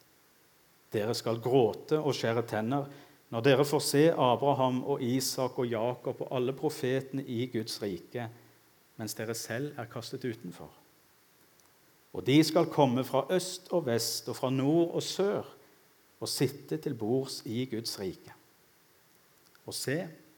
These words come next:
noen av de siste skal bli de første,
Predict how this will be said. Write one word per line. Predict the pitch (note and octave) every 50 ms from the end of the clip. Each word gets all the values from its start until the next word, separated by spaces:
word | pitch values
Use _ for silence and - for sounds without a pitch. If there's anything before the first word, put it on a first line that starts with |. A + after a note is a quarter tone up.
| - _ _ _ _ _ _ _ _ _ - A#2
noen | B2+ B2 A2+ G#2+ A#2+ D3 C#3+ E3
av | D3 C#3 D#3
de | D3 C#3
siste | - - D#3 - - - - - - - - E3+ - -
skal | - - - - - A#2 D3+ F#3 G3+ E3
bli | C#3 A#2+ G#2 G#2+ A#2 D#3 D#3+ C#3
de | C#3 -
første, | - - G#2+ - - - - - - B1